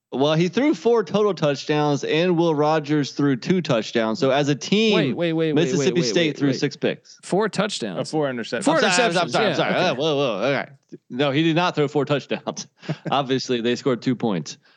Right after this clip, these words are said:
Speaker 1: Uh, Costello threw four picks, and Rogers threw f-, two picks, so six total.
Speaker 2: Brutal.
Speaker 1: So, yeah, I mean, look, you're not gonna win if you throw six interceptions.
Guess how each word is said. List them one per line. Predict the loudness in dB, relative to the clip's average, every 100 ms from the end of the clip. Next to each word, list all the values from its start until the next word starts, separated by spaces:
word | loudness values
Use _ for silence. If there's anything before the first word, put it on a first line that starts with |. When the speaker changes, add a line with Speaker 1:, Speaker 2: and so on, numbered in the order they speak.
| _
Speaker 1:
Uh, | -2 0 0 -2
Costello | -4 -2 0 0
threw | 0 -2
four | 0 0 0
picks, | 0 -2 0
and | -2
Rogers | 0 0 -2 -4 -4
threw | -2 -2
f-, | -4 -18 _ _ _ _
two | -2 0
picks, | 0 -2 -4 -2
so | -2
six | 0 -2 -2 -4
total. | -2 0 -2 -4 -10 _
Speaker 2:
Brutal. | -2 0 -2 -2
Speaker 1:
So, | 0 0 -2 -10 _ _ _ -4
yeah, | -2 -2 -6 -6
I | -2
mean, | 0
look, | 2 0 -4
you're | -4
not | -2
gonna | -2 -2
win | 0 0 -2
if | -4
you | -4
throw | -2 0
six | -2 -2
interceptions. | -2 -2 0 -2 -4 -6 -8